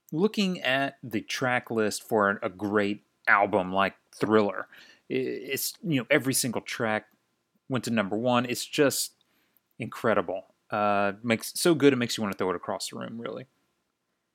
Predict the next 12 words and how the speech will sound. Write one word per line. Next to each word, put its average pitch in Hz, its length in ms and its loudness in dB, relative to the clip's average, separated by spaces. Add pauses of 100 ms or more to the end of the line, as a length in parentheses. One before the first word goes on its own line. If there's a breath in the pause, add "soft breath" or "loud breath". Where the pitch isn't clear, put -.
(240)
In 117 140 -2
nineteen 127 500 0
eighty-eight, 104 560 0 (1080)
Levinson 110 560 0
tackled, 101 680 -2
uh, 95 360 0 (540)
his 95 260 -4
most 113 440 -2
ambitious 101 420 -2
project 101 680 0
to 101 160 -2
date. 107 420 2